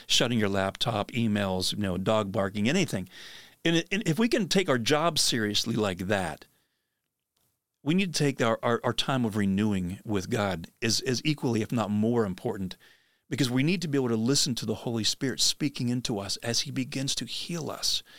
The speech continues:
His word really is a balm that is healing and soothing. And even though the storm may still be raging, he'll still calm you. He calms the child.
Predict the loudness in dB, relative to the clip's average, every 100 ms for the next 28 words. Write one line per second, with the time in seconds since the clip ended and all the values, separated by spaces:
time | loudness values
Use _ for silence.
0 | -20 -18 -18 -2 0 2 4 2 4 2
1 | 2 2 0 2 2 0 0 0 2 2
2 | 0 -6 _ _ _ _ _ -2 -2 0
3 | 0 -2 -2 0 2 0 0 2 4 4
4 | 2 0 -4 -12 -20 -20 -20 -8 0 0
5 | 2 0 4 2 4 2 2 2 2 2
6 | 2 0 0 2 4 2 2 -2 -4 _
7 | _ _ _ -2 0 2 0 -2 -4 0
8 | 2 2 0 -2 -4 -2 0 0 -2 -2
9 | -2 -4 -8